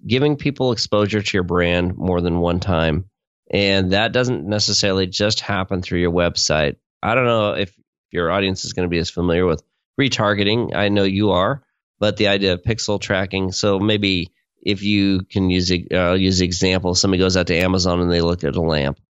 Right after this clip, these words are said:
and, uh, they click on the image of the lamp and they're doing all this research on it. And then the next day or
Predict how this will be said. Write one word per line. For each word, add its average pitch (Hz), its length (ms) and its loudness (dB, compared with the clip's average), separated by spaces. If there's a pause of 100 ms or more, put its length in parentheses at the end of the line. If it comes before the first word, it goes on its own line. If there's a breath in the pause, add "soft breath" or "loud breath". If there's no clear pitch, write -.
(200)
and, 87 260 2
uh, 85 220 4
they 82 120 0
click 98 260 -2
on 92 120 2
the 85 220 2
image 92 260 0
of 92 60 2
the 87 80 0
lamp 87 400 2
and 85 100 -2
they're 80 120 0
doing 85 220 0
all 82 140 0
this 82 300 -4 (300)
research 101 400 2
on 90 160 2
it. - 140 -4 (340)
And 98 160 2
then 95 560 2
the 98 180 -2
next 101 340 0
day 95 380 0
or 90 180 0